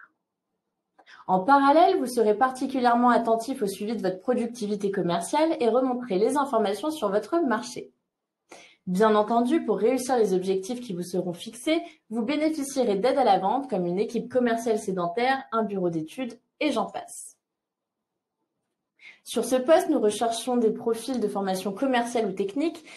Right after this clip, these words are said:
qui justifient d'une expérience réussie dans la vente de produits de menuiserie ou de fermeture auprès des professionnels et disposer de la culture installateur-artisan.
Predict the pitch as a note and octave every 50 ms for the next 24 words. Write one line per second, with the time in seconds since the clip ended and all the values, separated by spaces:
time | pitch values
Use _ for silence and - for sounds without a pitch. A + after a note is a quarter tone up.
0 | - - _ - C4 B3 B3 D4 F4 F4+ - - D#4 D#4 - E4+ C#4+ C#4 C4 A#3
1 | A3 - - - A3 G#3+ G3+ F#3+ G3 - - D4+ D4+ C#4+ C4+ C4+ - C#4+ C4+ A#3
2 | G3+ F#3 F#3 F#3 A3+ B3 A#3 A3+ - - - A#3+ A#3+ C4+ A#3 A#3 G#3+ G3 F#3+ F#3+
3 | F#3 F#3+ F#3 F#3+ F#3+ G3 F#3+ - - D4+ E4 C#4 C4 B3+ A3+ G#3 F#3+ F#3 F3 E3+
4 | - - G#3+ A3+ B3 C4 C#4 C#4 - - - _ - G3 G#3 G3+ - D#4+ D4+ B3
5 | G#3+ - - - C#4 C#4 C#4+ A#3 - - F#3+ F3+ F#3+ G#3 A#3 B3 B3+ A#3+ G#3 E3+
6 | E3+ - - - F#3 F#3+ B3 A#3+ A3+ F#3+ - - E3+ - - - B3+ B3+ B3 -
7 | B3+ B3+ B3+ - - A3+ G#3 F#3+ F#3+ B3 C4 A#3 G#3+ G3 - - - F3 D#3+ C#3+
8 | - -